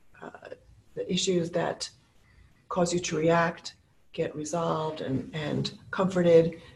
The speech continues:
so that you are more rational and healed about your childhood wounds and that you can really open up your heart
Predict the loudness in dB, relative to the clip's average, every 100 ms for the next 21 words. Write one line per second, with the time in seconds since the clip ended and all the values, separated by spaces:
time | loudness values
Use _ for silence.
0 | -20 -20 -10 2 2 4 0 0 0 0
1 | -4 -8 -8 -4 -2 0 0 -2 -2 0
2 | -2 -4 -2 2 4 4 2 -4 -6 -4
3 | -2 -2 -4 -10 -12 -4 -2 -2 -2 -4
4 | -2 -4 -8 -12 _ _ -14 -12 -8 -8
5 | -6 -4 -2 -2 -2 -2 -2 -2 -2 -2
6 | -4 -6 -4 -4 -6